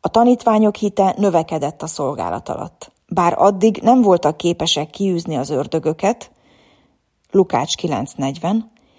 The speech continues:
immár teljesen bíztak Jézus nevében, és képesek voltak csodákat tenni. A tanítványok látták, milyen ára van Jézus követésének.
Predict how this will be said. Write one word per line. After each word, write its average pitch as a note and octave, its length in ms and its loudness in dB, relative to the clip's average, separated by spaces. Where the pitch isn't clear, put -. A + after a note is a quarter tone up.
immár A#3 380 6
teljesen F#3 580 2
bíztak E3+ 500 -2
Jézus D#3+ 340 -2
nevében, F3+ 680 -2
és F3+ 180 -4
képesek E3 520 0
voltak E3+ 400 -2
csodákat G#2+ 540 -6
tenni. G#2+ 420 -6
A - 80 -6
tanítványok A#3 680 4
látták, B3+ 540 4
milyen D#3+ 260 -2
ára C3+ 280 -6
van D3 140 -8
Jézus D#3+ 380 -10
követésének. A#2+ 920 -8